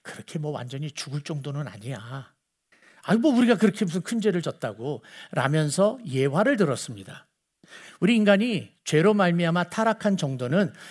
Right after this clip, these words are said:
그냥 이 층짜리 건물에서 잘못해서 발을 헛디뎌 갖고 떨어졌는데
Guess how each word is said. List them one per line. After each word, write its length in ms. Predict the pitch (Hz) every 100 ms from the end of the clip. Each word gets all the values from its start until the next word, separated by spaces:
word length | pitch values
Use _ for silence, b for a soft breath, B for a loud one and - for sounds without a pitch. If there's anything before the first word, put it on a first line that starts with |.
| B
그냥 200 | - 190
이 160 | 196 170
층짜리 440 | - 208 190 185
건물에서 760 | 190 143 147 143 120 165 143 _ _ _ _ _ _ _ _ _ _ _
잘못해서 500 | - 180 196 196 170
발을 320 | 165 143 170
헛디뎌 300 | 165 185 160
갖고 240 | 151 147 170
떨어졌는데 880 | 202 208 185 139 127 147 185 -